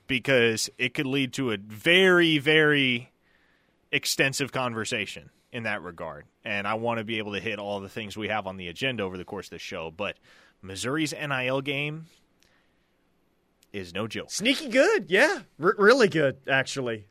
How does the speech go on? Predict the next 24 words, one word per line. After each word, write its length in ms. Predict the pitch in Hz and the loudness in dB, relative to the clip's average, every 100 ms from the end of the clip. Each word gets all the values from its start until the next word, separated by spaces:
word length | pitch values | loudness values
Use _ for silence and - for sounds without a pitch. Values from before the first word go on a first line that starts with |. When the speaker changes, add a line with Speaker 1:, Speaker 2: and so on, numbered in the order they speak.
| - | -2
Speaker 2:
And, 300 | 147 147 151 | 2 2 2
and 100 | 175 | 4
maybe 220 | 175 196 | 6 4
you 140 | 196 190 | 4 2
wouldn't 200 | 185 143 | 2 2
think 260 | 190 202 | 0 2
that 200 | 214 226 | 4 6
with 160 | 208 190 | 4 2
Mizzou, 500 | 170 135 175 208 220 | -2 0 2 2 2
but 120 | 160 | 0
apparently, 720 | 143 156 165 180 170 160 151 123 | 0 0 0 2 0 0 -4 -4
yeah, 180 | 147 | -2
man, 280 | 156 131 135 | -2 -2 -2
it, 140 | 127 - | -4 -4
it, 200 | 131 131 | -6 -4
it 100 | 131 | -2
really 280 | 143 135 131 | -2 0 2
is. 220 | 131 92 - - - - | 0 -2 -14 -20 -8 8
Uh, 280 | 156 160 170 | 12 12 12
we 80 | 185 | 8
got 180 | 202 - | 8 6
two 180 | 226 | 6
announcements 520 | 220 196 196 175 170 - | 8 8 8 4 -2 0
today. 320 | 160 151 | 4 4